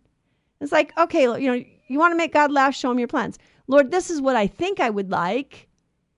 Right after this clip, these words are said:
Okay, I would like to just have this many children, but you know what? I'm open, Lord. I'm open to whatever you send, and I will accept more children if you send more, and I will accept them willingly and lovingly." By the way,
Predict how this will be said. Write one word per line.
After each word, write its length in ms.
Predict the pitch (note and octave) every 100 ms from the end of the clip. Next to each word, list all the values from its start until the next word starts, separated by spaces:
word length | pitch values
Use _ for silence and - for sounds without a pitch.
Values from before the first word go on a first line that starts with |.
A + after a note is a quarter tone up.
| _ -
Okay, 440 | A3+ B3 B3 D#4 -
I 80 | C4
would 160 | B3+ A#3
like 240 | A#3+ B3+
to 80 | A3+
just 220 | B3 B3
have 160 | G#3+ G#3+
this 140 | G#3+
many 200 | G#3+ F#3+
children, 260 | G3 G3+ C4
but 240 | E4+ - _ -
you 80 |
know 60 | E4
what? 80 | -
I'm 180 | E4 E4+
open, 460 | - F4 F4+ C4 E3
Lord. 280 | D#3 E2 - _ _ _ _ _
I'm 200 | C4 C#4+
open 240 | E4 F4+ D#4+
to 100 | D#4
whatever 320 | C#4+ C4+ A#3+
you 220 | A3 A3
send, 480 | - E4 C#4 E3+ - _ _ _ _ _ -
and 120 | C4
I 100 | D#4
will 160 | E4+
accept 360 | D4 - D#4 D4
more 160 | C4+ B3+
children 380 | - A#3 A3+
if 100 | A3
you 80 | B3
send 220 | G#3+ G#3+
more, 100 | G3+
and 100 | G#3
I 100 | A3
will 160 | C#4+ A3
accept 280 | G#3 G#3+ -
them 160 | G3
willingly 400 | F#3+ G#3+ A3 G#3+
and 140 | F#3 F3
lovingly." 520 | F3 F3+ E3+ - - _ _ _ _ _ _ _ _ _ _ _ _
By 220 | G#3 D#4
the 140 | F#4 C#4+
way, 480 | C4 C#4+ G#3+ G#3